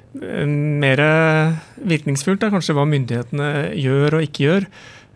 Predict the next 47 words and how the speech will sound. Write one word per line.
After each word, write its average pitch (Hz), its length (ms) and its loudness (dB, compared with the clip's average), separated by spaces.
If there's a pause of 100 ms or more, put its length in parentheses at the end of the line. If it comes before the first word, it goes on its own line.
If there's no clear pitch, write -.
(120)
Eh, 160 340 2
og 190 160 0
der 156 220 2
er 185 200 2 (240)
utfordringen 160 720 2
kanskje 160 300 -2
den 143 160 0
at, 156 300 -4
eh, 165 140 2 (380)
det 185 180 -2
ikke, - 180 -14
det 165 100 -2
ikke 165 100 0
er 151 140 2
helt 156 140 -4
opplagt. - 440 -4
Altså, 196 220 -2
under 170 140 2
finanskrisen 165 680 -2
så 233 140 -4
var 156 140 2
det 165 100 2
veldig 147 240 0
opplagt 170 360 -2
hva 151 120 0
man 156 140 0
skulle 160 260 0
gjøre. 220 160 2
Da 202 80 2
skulle 147 300 -2
man, 156 320 0 (440)
eh, 165 360 2
sørge 143 280 -2
for 151 140 -2
at 151 220 -4
finansmarkedene 151 800 -2
virket, 160 340 -4
at 180 140 -4
bankene 139 400 -2
kunne 160 180 2
låne 143 220 2
ut 156 100 -2
penger, 170 380 0
og 175 220 2
at - 60 -20
folk, 151 380 -4
eh, 160 640 0